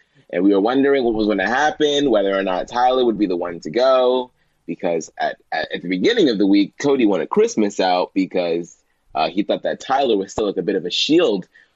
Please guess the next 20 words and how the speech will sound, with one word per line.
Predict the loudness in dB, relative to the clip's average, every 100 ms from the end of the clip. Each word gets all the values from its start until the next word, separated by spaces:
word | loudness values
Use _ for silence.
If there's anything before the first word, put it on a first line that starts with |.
| _
for | -6
him, | -2 -2 -2 -4 -4
although | -2 -2
I | 0
don't | -2 -4 -2
really | 0 2
know | 0
why | 2 0
we | 0
need | -4 -6 -8
shields | -10 -6 0 2 2 0 -2 -14 -16 _ _ _ _
this | -6 -2
late | -2 0
in | -2
the |
game. | -2 -2 -2 -6 -12 -20
But | -4 -4 0
he | -2
cur-, | 0 -4
he, | 0 0 0 -6